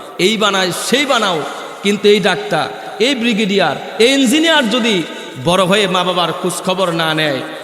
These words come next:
সন্তানকে বৃদ্ধাশ্রমে ফেলে দেয়, তাহলে এই সন্তানকে দেখে চক্ষু শীতল হবে? এজন্য দোয়া এভাবে নয়, "আল্লাহ, বড় শিক্ষায় শিক্ষিত করো, আমার সন্তানকে এই করো, সেই করো",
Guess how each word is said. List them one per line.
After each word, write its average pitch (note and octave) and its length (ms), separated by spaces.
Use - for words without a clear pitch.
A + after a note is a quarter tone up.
সন্তানকে E3 520
বৃদ্ধাশ্রমে F#3+ 960
ফেলে C4+ 200
দেয়, A3+ 280
তাহলে G3+ 260
এই F#3+ 80
সন্তানকে F#3 680
দেখে E3+ 500
চক্ষু F3 220
শীতল C4+ 300
হবে? A3+ 280
এজন্য G#3+ 340
দোয়া G3 220
এভাবে A3 320
নয়, D#4 380
"আল্লাহ, D#3 260
বড় E3 180
শিক্ষায় E3+ 380
শিক্ষিত E3 440
করো, D#3+ 280
আমার D#3 220
সন্তানকে D#3+ 560
এই F3+ 160
করো, F3 260
সেই F#3+ 220
করো", F3+ 340